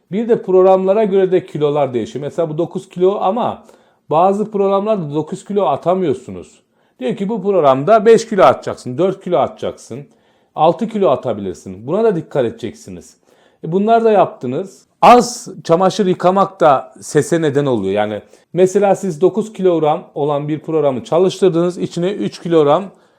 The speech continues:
çamaşır attınız. Bu da gürültü yapar. Yani her şeyi kuralına, kitabına göre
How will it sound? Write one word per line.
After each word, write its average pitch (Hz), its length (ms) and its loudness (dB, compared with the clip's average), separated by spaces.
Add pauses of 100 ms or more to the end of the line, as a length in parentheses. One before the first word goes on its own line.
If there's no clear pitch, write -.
(140)
çamaşır 208 380 2
attınız. 101 520 0
Bu 202 80 -4
da 214 80 6
gürültü 131 420 0
yapar. 90 320 -10 (480)
Yani 180 200 -2
her 196 220 4
şeyi 196 260 -4
kuralına, 185 440 2
kitabına 180 460 -2
göre 170 280 -4